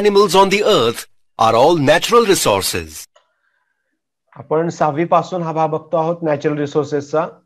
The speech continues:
Speaker 2: <clears throat> सहावीला आपण lithosphere, hydrosphere, atmosphere समजून घेतलेला आहे. सातवीला पण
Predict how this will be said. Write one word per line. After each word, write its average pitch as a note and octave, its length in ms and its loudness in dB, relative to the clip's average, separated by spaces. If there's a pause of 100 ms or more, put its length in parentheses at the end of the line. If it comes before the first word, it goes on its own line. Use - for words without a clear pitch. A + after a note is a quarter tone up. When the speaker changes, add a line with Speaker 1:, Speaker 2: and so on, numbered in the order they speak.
(180)
Speaker 2:
<clears throat> F#3 60 -4 (460)
सहावीला D#3 260 2
आपण D#3 300 -2
lithosphere, D#3 760 0 (360)
hydrosphere, D#3 720 0
atmosphere D#3 640 -2
समजून D3+ 360 -6
घेतलेला D3 360 -2
आहे. C#3+ 200 -4 (1160)
सातवीला E3+ 440 0
पण F3+ 280 -2